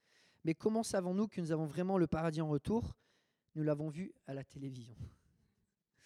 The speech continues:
Donc il dit que quand, quand, quand on parle d'argent,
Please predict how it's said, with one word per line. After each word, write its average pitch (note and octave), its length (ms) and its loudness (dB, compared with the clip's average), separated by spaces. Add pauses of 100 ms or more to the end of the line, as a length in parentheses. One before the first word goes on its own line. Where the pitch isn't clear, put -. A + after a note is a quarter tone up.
(680)
Donc F3 140 -14
il G3+ 60 -8
dit C#4 160 -6
que - 120 -10
quand, A#3+ 300 -4
quand, A3 200 -8
quand G#3 240 -10
on G3 100 -10
parle C#4 300 -4
d'argent, F#3 380 -8